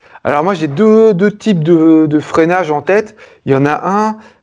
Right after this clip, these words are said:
comment dire ça ? Ça fait une espèce de... Le câble, il fait un Y au-dessus de la roue, euh, et puis, euh, il y a un espèce de petit... Euh, au bout d'un des câbles en, en métal, il y a un,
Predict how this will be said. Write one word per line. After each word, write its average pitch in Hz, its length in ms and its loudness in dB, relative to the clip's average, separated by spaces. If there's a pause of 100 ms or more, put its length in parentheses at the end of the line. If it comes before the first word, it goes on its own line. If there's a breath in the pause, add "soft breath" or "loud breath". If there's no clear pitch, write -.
(160)
comment 208 300 0
dire 160 160 -4
ça ? 113 160 -10
Ça 139 160 -8
fait 190 120 -8
une 190 100 -2
espèce 185 280 -2
de... 139 440 -4
Le 156 180 0
câble, 196 400 -2
il 139 180 -12
fait 165 180 -8
un 131 240 -6
Y 175 500 -6
au-dessus 143 320 -14
de 127 60 -8
la 131 100 -2
roue, 190 320 -4 (360 loud breath)
euh, 123 380 -2
et 127 140 -4
puis, 175 360 -4
euh, 160 140 2
il 131 80 -4
y 135 60 2
a 160 240 -2
un 139 100 -8
espèce 135 380 -6
de 123 100 -8
petit... 131 420 -8
Euh, 113 640 0 (300)
au 120 80 -8
bout 135 180 -6
d'un 131 180 0
des 120 140 -4
câbles 131 280 -4
en, 104 840 -6
en 104 80 -14
métal, 117 560 -6 (320 loud breath)
il 113 80 -14
y 113 100 -4
a 127 200 -4
un, 110 480 -10